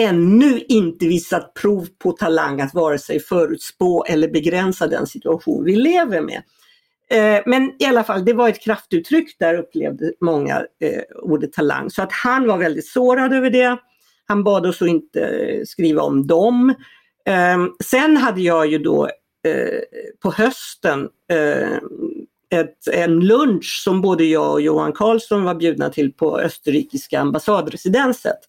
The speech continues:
Och efteråt så stoppade han mig på gatan och var extremt upprörd över det här med Talang och vad vi överhuvudtaget, inte bara Talang då, utan överhuvudtaget vår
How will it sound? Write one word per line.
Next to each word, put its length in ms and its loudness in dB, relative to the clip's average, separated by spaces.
Och 180 4
efteråt 640 2
så 200 -4
stoppade 460 -2
han 160 -2
mig 100 0
på 140 -4
gatan 580 -2
och 100 0
var 100 0
extremt 1120 -2
upprörd 540 -4
över 180 -4
det 80 -4
här 180 -2
med 160 -4
Talang 500 -2
och 480 0
vad 140 0
vi 200 2
överhuvudtaget, 520 2
inte 140 0
bara 200 2
Talang 540 0
då, 140 0
utan 220 -2
överhuvudtaget 800 0
vår 260 0